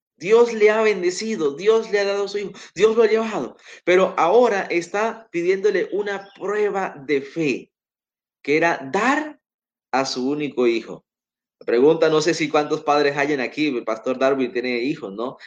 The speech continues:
¿Estaría dispuesto a dar a su hijo? ¿Estaríamos dispuestos a dar a nuestros hijos por amor a Dios? Bueno, Abraham lo hizo.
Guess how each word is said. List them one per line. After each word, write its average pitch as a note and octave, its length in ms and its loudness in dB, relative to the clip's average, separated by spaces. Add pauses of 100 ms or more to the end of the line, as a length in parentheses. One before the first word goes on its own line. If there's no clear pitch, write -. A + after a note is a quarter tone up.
¿Estaría A#2+ 480 2
dispuesto B2+ 480 -2
a B2 40 0
dar A#2+ 180 2
a B2 60 -4
su A#2 140 -8
hijo? A2+ 320 -10 (280)
¿Estaríamos C#3+ 600 2
dispuestos C#3+ 720 -2
a A2 80 0
dar C3 240 2
a C#3+ 60 -8
nuestros C3 360 -8
hijos D#3+ 420 -12 (380)
por B2 160 2
amor C#3 240 2
a D3+ 100 2
Dios? E3 480 2 (280)
Bueno, D3 320 4
Abraham B2 500 2
lo B2+ 180 4
hizo. B2 400 0